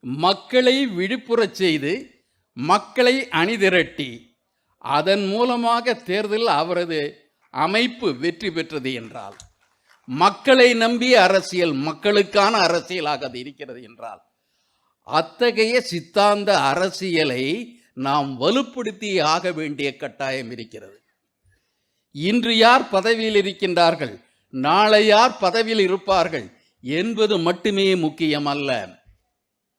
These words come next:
யார் பதவியில் இருப்பதன் மூலமாக என்ன மாற்றம் நடைபெறப் போகிறது என்பதை வைத்துத்தான்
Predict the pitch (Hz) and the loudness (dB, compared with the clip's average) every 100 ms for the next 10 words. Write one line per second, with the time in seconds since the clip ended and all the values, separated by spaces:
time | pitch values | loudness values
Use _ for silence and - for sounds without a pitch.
0 | _ _ _ _ _ _ _ _ _ 143 | _ _ _ _ _ _ _ _ _ 0
1 | 156 202 240 269 262 - - - 170 180 | 4 8 8 6 2 -12 -20 -10 -4 2
2 | 233 240 240 214 233 233 214 202 185 190 | 2 2 2 2 0 0 0 2 2 4
3 | 185 175 165 147 123 107 _ _ _ _ | 4 4 2 0 -6 -8 _ _ _ _
4 | 143 180 226 262 277 277 214 190 254 254 | -6 4 6 6 4 2 4 6 4 4
5 | 262 254 196 196 240 226 233 - 202 254 | 0 2 4 4 4 4 4 2 4 6
6 | 233 240 226 214 208 190 175 156 202 - | 6 2 4 2 4 2 2 2 -2 -2
7 | 185 - 180 151 110 | -4 2 2 2 0